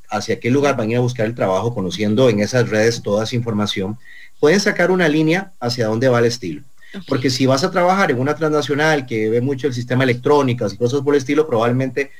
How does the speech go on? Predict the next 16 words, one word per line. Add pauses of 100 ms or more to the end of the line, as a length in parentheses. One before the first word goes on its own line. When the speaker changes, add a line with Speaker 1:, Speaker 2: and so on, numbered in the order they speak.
(140)
Speaker 1:
una
ropa
muy, (120)
muy
Speaker 2:
Ujú.
Speaker 1:
apretada
para
la
dama
le
va
a
quedar
incómodo. (360)
Pero
sí,